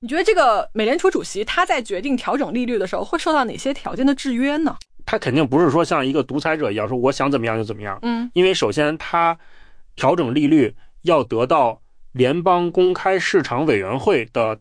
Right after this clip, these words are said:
Speaker 2: 大多数成员的支持。
Speaker 1: 嗯。
Speaker 2: 那这个委员会呢，是有十九个人，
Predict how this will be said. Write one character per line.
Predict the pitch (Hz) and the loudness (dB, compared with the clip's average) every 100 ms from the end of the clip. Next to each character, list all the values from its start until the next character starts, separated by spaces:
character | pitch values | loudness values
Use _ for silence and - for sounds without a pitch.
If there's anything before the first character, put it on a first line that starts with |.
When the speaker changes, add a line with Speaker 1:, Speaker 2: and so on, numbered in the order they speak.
| - | -2
Speaker 2:
大 | 180 131 | 0 0
多 | 190 208 | 2 4
数 | 196 202 135 | 4 0 -2
成 | - 120 | -2 -4
员 | 123 | -2
的 | 117 | -2
支 | 104 160 | 0 0
持。 | 165 - - - | 0 -2 -6 -6
Speaker 1:
嗯。 | 240 240 247 - | -2 -2 -2 -4
Speaker 2:
那 | 180 | -2
这 | 180 175 | 0 2
个 | |
委 | 147 104 | 2 0
员 | 104 | -4
会 | 131 190 | 2 2
呢， | 135 | 2
是 | 113 165 | 0 0
有 | 113 | 0
十 | - 175 | 0 0
九 | 180 | 2
个 | 101 117 | 2 2
人， | 120 | 0